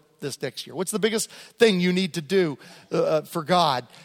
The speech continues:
Uh, divide it into three hundred sixty-five equal parts, and it won't seem that big. The bigger the job, sometimes the smaller the first step.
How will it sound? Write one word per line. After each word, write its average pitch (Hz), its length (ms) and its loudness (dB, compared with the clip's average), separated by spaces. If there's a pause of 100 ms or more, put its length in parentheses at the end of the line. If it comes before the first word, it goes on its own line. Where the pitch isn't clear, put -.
(160)
Uh, 170 120 2
divide 196 500 2
it 240 100 0
into 214 180 0
three 220 300 -4
hundred 220 260 -8
sixty-five 185 760 -4
equal 202 320 -6
parts, 180 500 -6
and 160 140 -4
it 160 80 -8
won't 180 340 -8
seem 175 480 -8 (440)
that 156 260 -4
big. 131 160 -6
The 143 100 -8
bigger 180 300 -4
the 175 100 -6
job, 156 400 -2
sometimes 160 520 -6
the 139 120 -10
smaller 151 600 -4
the 131 100 -12
first - 400 -10
step. 101 260 -16